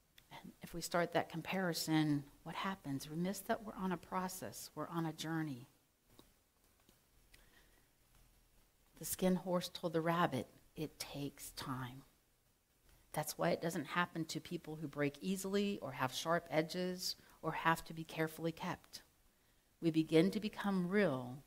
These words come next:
when we begin the process of discovering and defining and redefining who we really are.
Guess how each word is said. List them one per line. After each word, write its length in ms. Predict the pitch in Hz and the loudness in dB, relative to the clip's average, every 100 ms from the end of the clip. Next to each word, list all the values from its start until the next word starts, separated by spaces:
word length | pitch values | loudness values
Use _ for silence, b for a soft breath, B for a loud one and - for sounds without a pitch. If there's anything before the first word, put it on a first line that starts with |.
| _ | _
when 200 | 147 151 | 0 0
we 100 | 151 | 2
begin 460 | 143 139 156 143 147 | -2 -4 -2 0 0
the 80 | 135 | -2
process 680 | - 151 170 - 180 - - | 0 2 2 -2 -4 -6 -12
of 120 | 156 | -12
discovering 840 | 127 - - 156 175 175 180 185 185 B B B B | -8 -6 2 4 4 2 2 0 -6 B B B B
and 120 | 135 | 0
defining 800 | - - 139 160 160 175 170 165 | 0 0 6 6 6 4 0 -4
and 220 | 151 135 139 | -2 -2 0
redefining 800 | 160 165 - 135 131 131 131 135 - | 0 -2 -2 0 0 -2 -6 -10 -10
who 100 | 143 | -8
we 160 | 135 131 | -8 -8
really 420 | 131 143 143 143 | 0 2 2 0
are. 480 | 143 131 123 - | -4 -6 -8 -12